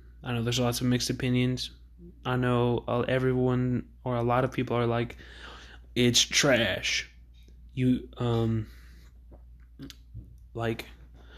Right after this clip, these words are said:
and then everyone else is like, "Actually, it's not.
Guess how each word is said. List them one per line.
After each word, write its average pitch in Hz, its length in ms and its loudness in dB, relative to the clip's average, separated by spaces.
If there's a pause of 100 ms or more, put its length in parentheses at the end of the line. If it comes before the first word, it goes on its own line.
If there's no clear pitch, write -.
(320)
and 120 200 2
then 120 400 2 (520)
everyone 135 520 6
else 131 260 4
is 123 160 0
like, 120 320 0
"Actually, 139 640 4
it's 120 160 4
not. 117 500 6